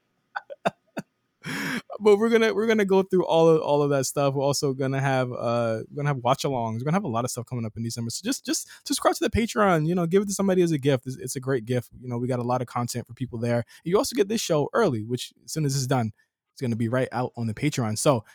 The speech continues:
as always, thank you all for listening to The A Show. Please have a safe and loving and blessed and, and fulfilling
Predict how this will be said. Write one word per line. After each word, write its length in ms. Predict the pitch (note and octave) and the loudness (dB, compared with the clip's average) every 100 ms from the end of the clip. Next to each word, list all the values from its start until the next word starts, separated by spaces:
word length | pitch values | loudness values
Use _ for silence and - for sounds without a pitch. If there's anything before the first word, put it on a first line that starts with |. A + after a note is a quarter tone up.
| _ - | _ -4
as 140 | E3 E3+ | 2 6
always, 540 | F3+ D#3 A2+ G#2+ - | 8 8 4 -4 -2
thank 220 | E3+ F#3 | 2 4
you 100 | F#3+ | 6
all 300 | E3+ C#3+ - - | 6 6 2 -4
for 100 | C#3 | -2
listening 240 | C#3+ D3 | 0 0
to 80 | C3 | -2
The 120 | C3 | 2
A 80 | C3+ | 2
Show. 240 | C3 C3 G#2+ | 2 -2 -4
Please 380 | - F3 D3+ | 0 2 2
have 120 | - B2+ | 0 -4
a 60 | |
safe 520 | A2+ - D#3 B2+ - _ _ - | -2 0 2 0 -6 _ _ -10
and 180 | A#2 B2+ | -2 4
loving 380 | D3+ C3+ A2 G#2+ _ _ | 4 4 -4 -10 _ _
and 140 | A2 | -12
blessed 420 | B2+ C#3 B2 - - | -2 0 0 -4 -8
and, 360 | B2 A#2+ A2+ A#2 | -6 -4 -4 -6
and 340 | A#2+ A2 A2 - | -8 -6 -6 -10
fulfilling 760 | - D3 - - A#3 G3+ B2 | -6 -4 -4 0 4 4 2